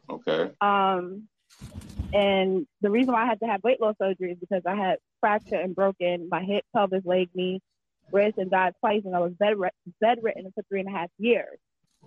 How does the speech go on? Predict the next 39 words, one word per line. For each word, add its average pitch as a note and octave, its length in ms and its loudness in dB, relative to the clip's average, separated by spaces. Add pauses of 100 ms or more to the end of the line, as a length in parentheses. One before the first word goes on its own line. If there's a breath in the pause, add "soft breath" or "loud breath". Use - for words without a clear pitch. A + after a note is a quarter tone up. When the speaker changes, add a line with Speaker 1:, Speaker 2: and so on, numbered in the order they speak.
(320)
Speaker 2:
So E2+ 80 -6
in G2+ 340 6
order F#2+ 180 6
Speaker 1:
Mm. - 20 0
Speaker 2:
for - 120 -2
them A#3 80 2
to A3 100 -4
do G#3 160 0
the G3+ 80 0
hip A#3+ 180 -4
replacement, G#3 840 -2 (220)
I G3 100 4
would A3 160 4
had G#3+ 360 4 (140)
to A3+ 80 4
lose G3 480 6
weight A3+ 280 2
because F#3 200 -2
at F3+ 120 0
the E3+ 140 -20
time A3 200 4
I F3 60 2
was E3+ 200 -2
four F#3+ 160 0
hundred F3 420 -2 (260)
and E3+ 220 -2
seven G3 200 2
pounds. G#3+ 300 2 (840)
Speaker 1:
Wow. - 440 6
Speaker 2:
So A3 100 6
then G#3+ 220 4
I G#3 80 4
lost A#3+ 240 4 (180)
two C#4+ 120 6
hundred B3 420 2
pounds. G#3+ 320 2 (100)
I G#3 100 4
lost A3 280 6
over G3 140 0